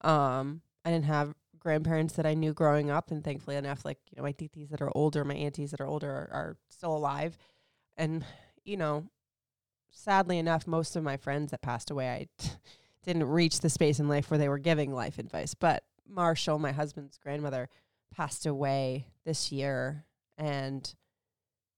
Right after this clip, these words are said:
I remember her talking about her husband, Nicholas, who my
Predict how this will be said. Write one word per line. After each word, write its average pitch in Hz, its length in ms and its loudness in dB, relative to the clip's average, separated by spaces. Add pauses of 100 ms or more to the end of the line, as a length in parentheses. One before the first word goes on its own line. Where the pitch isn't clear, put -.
(580)
I 208 40 -20
remember 226 300 0
her 190 120 2
talking 165 460 0
about 147 220 0
her 156 160 -2
husband, 143 840 -2 (240)
Nicholas, 143 540 -4
who 147 100 0
my 123 380 -4